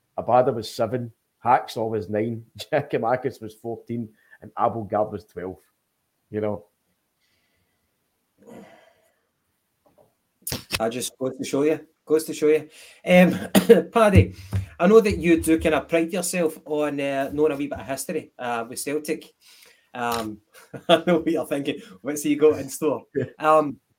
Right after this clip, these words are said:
Speaker 2: so I was wondering, uh, how, how strong your knowledge is with the, the Centurion Club. So as we said, we've got thirty players. So I was going to ask you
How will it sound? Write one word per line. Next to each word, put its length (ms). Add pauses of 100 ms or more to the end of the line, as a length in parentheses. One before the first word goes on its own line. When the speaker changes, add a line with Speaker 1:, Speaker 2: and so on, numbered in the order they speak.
(120)
Speaker 2:
so 200
I 140
was 220
wondering, 560
uh, 600
how, 360
how 200
strong 440
your 140
knowledge 480
is 320 (200)
with 280
the, 200
the 60
Centurion 720
Club. 320 (400)
So 160
as 160
we 100
said, 360 (320)
we've 240
got 260 (420)
thirty 300
players. 580 (240)
So 120
I 20
was 160
going 220
to 160
ask 480
you 220